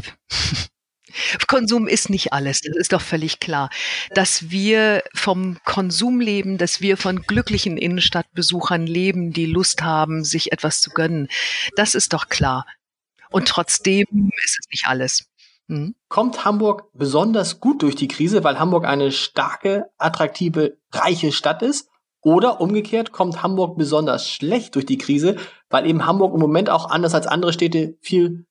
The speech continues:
Speaker 2: verloren hat? Da könnte man natürlich jetzt zum Beispiel sagen, de-, eine der großen Schwächen Hamburgs, äh, war ja in der Vergangenheit
Speaker 1: Mhm.
Speaker 2: immer, dass wir kaum internationale Gäste hatten. Das ist <laughs> natürlich jetzt, wenn man so
Speaker 1: Genau.
Speaker 2: will, eine Stärke,
Speaker 1: <laughs> Ja.
Speaker 2: weil uns fehlen nicht so viele
Speaker 1: Ja.
Speaker 2: internationale Gäste, ne?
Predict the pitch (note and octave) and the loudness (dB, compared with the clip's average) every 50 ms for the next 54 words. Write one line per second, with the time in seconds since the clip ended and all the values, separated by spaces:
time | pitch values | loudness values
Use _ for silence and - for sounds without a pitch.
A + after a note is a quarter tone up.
0 | _ _ _ - E3 E3 E3 E3 D3+ B2+ A#2 A#2 G#2+ - - - _ _ _ _ | _ _ _ -2 0 2 2 4 2 2 2 0 -4 -4 -6 -12 _ _ _ _
1 | _ _ _ - - - - F3 D3+ E3 D#3+ E3 - G#3 A3 A3 A3 A3 G#3+ - | _ _ _ -16 -16 -12 -10 -4 -2 0 0 2 2 2 2 4 2 2 2 0
2 | A3+ G#3+ A3 G#3+ G#3+ - F#3 D#3+ D#3 F#3 - - - A3+ G#3+ A3+ A3+ A#3+ A#3+ B3+ | 0 0 0 0 0 -2 0 0 0 0 0 0 -2 0 0 2 2 2 0 0
3 | C4+ C4+ C4+ - _ _ _ _ _ - C3+ D3+ D#3 - - D3+ F3 G3 F#3+ E3+ | -2 -4 -6 -10 _ _ _ _ _ -8 -4 -4 -2 -2 0 0 2 2 0 2
4 | D#3+ E3 D#3 D3+ E3+ F#3 F#3 E3+ D#3+ - B3 C#4 C#4 A#3 E3 C#3 C3+ C3 B2+ D3+ | 2 2 2 2 2 0 -2 -2 0 0 0 2 2 2 2 2 2 2 2 0
5 | G#3+ - - - - _ _ - C3+ C#3+ C#3+ C#3 C3+ C3 D3 E3+ F3 E3+ - - | 0 -2 -4 -10 -14 _ _ -4 -2 0 0 2 2 2 4 4 4 2 0 0
6 | - D#3+ D#3 D#3 - D3+ C#3+ D3+ C3+ F3+ E3 E3+ E3+ F3 E3+ F3 D#3+ D#3+ D#3 - | 0 0 0 2 2 0 0 0 0 0 0 0 0 2 2 2 2 2 0 0
7 | - E3 D#3+ - - F3 F#3 G3 - F3 D#3+ E3+ E3+ E3+ E3+ F3+ E3+ G3+ A3 G3 | 0 -2 -2 0 0 0 0 2 0 -2 -2 -2 -2 -2 0 2 2 2 2 2
8 | C3+ B2+ - - - B2 C#3 - - F3 F#3 - _ _ _ _ _ - C#3 C3+ | 0 0 -2 -2 -2 -2 -2 -2 -2 -4 -8 -8 _ _ _ _ _ -6 -6 -4
9 | - E3+ E3 - - - - - - - A#3 A3 - - D#3 D3+ F3 E3 - F3 | -2 -2 -2 0 -2 -2 -4 -4 -2 0 0 0 0 0 2 2 4 4 4 4
10 | E3 D#3+ F3 D#3+ D#3 D3+ - - F3 G3 G#3 G3+ F3+ G3+ G3 - - - C#4+ D4+ | 4 4 4 4 2 2 2 2 2 2 2 2 0 -2 -2 -4 -6 -4 -2 0
11 | - - - G#3 G3+ - F3+ F3 E3+ - - - A#3+ B3 A#3 G#3+ F#3 F3 - D#3 | 2 2 2 2 2 0 0 -2 -4 -4 -2 0 2 2 2 2 0 0 -2 -4
12 | C#3 - - A#3 A3+ C#3+ D3 D3 C#3+ C3 C3+ - - C3+ B2 A#2 A2+ A2 G#2 A2 | -2 0 0 2 2 2 0 0 0 0 0 -2 0 0 2 2 2 0 -4 -6
13 | - - - G#2+ - B2+ E3 | -10 -12 -16 -14 -12 -12 -12